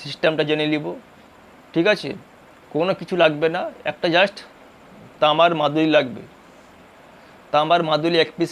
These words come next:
লাগবে, আর ছোট আলপিন এক ইঞ্চি পরিমাণ, ছোট আলপিন এক ইঞ্চি পরিমাণ লাগবে সাত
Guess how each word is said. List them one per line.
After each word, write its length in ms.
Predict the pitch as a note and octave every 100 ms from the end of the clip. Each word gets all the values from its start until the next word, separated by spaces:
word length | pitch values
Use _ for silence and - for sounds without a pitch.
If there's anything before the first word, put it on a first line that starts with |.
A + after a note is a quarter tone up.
| D#3
লাগবে, 260 | D#3 D#3 G#3+ E4 - - - - -
আর 160 | C#3+ D3+ D3+
ছোট 240 | - F3 F3 G#3+ G3 D#3
আলপিন 420 | E3 D#3+ F#3 C#3+ A2+ - - -
এক 200 | D3+ D#3+ E3+
ইঞ্চি 220 | D3+ - D#3+
পরিমাণ, 340 | E3+ D#3 B2+ E3 - - - - - - - - - - -
ছোট 200 | - D#3 F#3 E3
আলপিন 280 | D#3+ E3 F3 D#3+
এক 100 | D#3+ - F3
ইঞ্চি 220 | D#3+ F#3 E3
পরিমাণ 320 | D#3 D#3+ E3+ D3+
লাগবে 260 | D3 C#3+ G3+ E4+ - - - - - - - -
সাত 180 | E3+